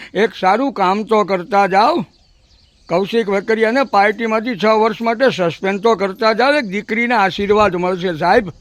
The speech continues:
જેની અડધી રાતે ધરપકડ થઈ, પોલીસ સ્ટેશનમાં પટ્ટા મરાવવામાં આવ્યા, મારી ગુજરાત રાજ્યની પોલીસને પણ દાગ લગાડનાર કૌશિક વેકરિયાને શું કામ છાવરવામાં આવે છે? દુખતી ગાયનું પાટિયું ભલું, અમારી કહેવત છે સાહેબ.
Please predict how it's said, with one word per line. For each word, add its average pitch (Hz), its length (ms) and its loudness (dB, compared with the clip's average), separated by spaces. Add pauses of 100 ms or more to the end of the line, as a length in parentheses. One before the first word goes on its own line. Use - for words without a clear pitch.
(760)
જેની 202 260 -2
અડધી 196 320 2
રાતે 202 300 2
ધરપકડ 190 600 -4
થઈ, 208 160 0
પોલીસ 202 320 -2
સ્ટેશનમાં 190 480 -2
પટ્ટા 185 320 -2
મરાવવામાં 202 540 2
આવ્યા, 202 420 2 (720)
મારી 202 200 4
ગુજરાત 214 460 2
રાજ્યની 208 340 0
પોલીસને 214 640 0
પણ 254 220 2
દાગ 214 280 2
લગાડનાર 208 580 2
કૌશિક 196 400 -2
વેકરિયાને 214 640 -2
શું 180 140 -4
કામ 240 280 0
છાવરવામાં 196 680 2
આવે 160 220 -2
છે? 156 240 -14 (2750)
દુખતી 226 380 0
ગાયનું 220 420 2
પાટિયું 220 400 2
ભલું, 214 300 2
અમારી 214 280 0
કહેવત 202 380 0
છે 220 260 0
સાહેબ. 160 220 -2